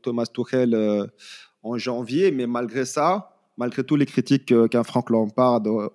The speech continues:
a pu avoir, euh, encore, je trouve qu'il a été, euh, cr-, fort critiqué et et il a été jugé, euh,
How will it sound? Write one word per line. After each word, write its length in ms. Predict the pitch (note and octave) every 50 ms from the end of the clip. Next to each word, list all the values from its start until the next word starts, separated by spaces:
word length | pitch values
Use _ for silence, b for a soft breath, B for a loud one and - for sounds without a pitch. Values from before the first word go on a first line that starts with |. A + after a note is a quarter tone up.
| _ -
a 100 | - A#2
pu 220 | - - - B2
avoir, 520 | A#2 A2 A2 G#2+ - B2+ C3+ D3+ D#3+ - _ _ _ - - _ _ _ -
euh, 60 | A2
encore, 300 | G#2 G#2 G#2+ - B2+ A#2+
je 40 | -
trouve 220 | - - A2+ -
qu'il 240 | - A2+ A2 A2 G#2+
a 40 | A2
été, 320 | A2 - - A2+ A2 G#2+
euh, 80 | G#2 G2+
cr-, 200 | - - - - - _ _ _ _
fort 280 | _ - D3 C#3 -
critiqué 920 | - - - B2+ - - - A2+ - - C3+ C3+ C#3 C#3 C3 B2 A#2 A2 G#2
et 80 | G#2 b b b b b b b b
et 60 | A2 A2+
il 80 | A2+ A#2
a 40 |
été 220 | A2+ G#2+ - A#2+ A#2
jugé, 560 | G#2+ - A#2 A2 G#2 G#2 A#2+ B2 A#2+ A#2 A2
euh, 220 | G#2+ G#2 G#2 G2+